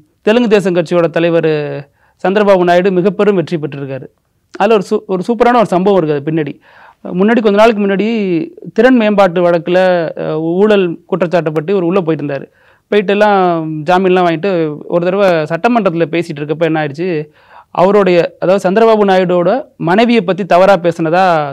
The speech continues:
சட்டமன்றத்திலே சொல்லிட்டு ரொம்ப அழுதாரு. வெளில வந்து பேட்டியும் கொடுத்தார். அப்ப சொல்லிட்டு போனாரு, அண்ணாமலை ரஜினிகாந்த் மாதிரி சொல்லிட்டு போனார், "திருப்பி நான் வருவேன், முதலமைச்சரா மட்டும்தான் அந்த சட்டமன்றத்துக்குள்ள வருவேன்" அப்படின்னாரு. இப்ப அதை செஞ்சும் காமிச்சிட்டாரு.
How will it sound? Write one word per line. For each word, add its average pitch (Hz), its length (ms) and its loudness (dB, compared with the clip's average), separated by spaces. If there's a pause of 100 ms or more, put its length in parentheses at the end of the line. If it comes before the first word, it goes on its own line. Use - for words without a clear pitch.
சட்டமன்றத்திலே 214 600 2
சொல்லிட்டு 175 340 -2
ரொம்ப 175 260 2
அழுதாரு. 165 280 0 (400)
வெளில 208 280 4
வந்து 208 140 0
பேட்டியும் 208 300 2
கொடுத்தார். 147 360 -4 (340)
அப்ப 156 240 -4
சொல்லிட்டு 185 400 -2
போனாரு, 160 260 0
அண்ணாமலை 180 480 2
ரஜினிகாந்த் 180 340 0
மாதிரி 180 180 0
சொல்லிட்டு 160 320 -4
போனார், 143 180 -8 (280)
"திருப்பி 220 440 -2
நான் 185 160 2
வருவேன், 175 360 2 (340)
முதலமைச்சரா 202 500 2
மட்டும்தான் 214 400 4
அந்த 185 160 2
சட்டமன்றத்துக்குள்ள 175 440 0
வருவேன்" 170 280 0
அப்படின்னாரு. 151 460 -4
இப்ப 185 200 -2
அதை 185 200 0
செஞ்சும் 214 200 0
காமிச்சிட்டாரு. 165 480 -2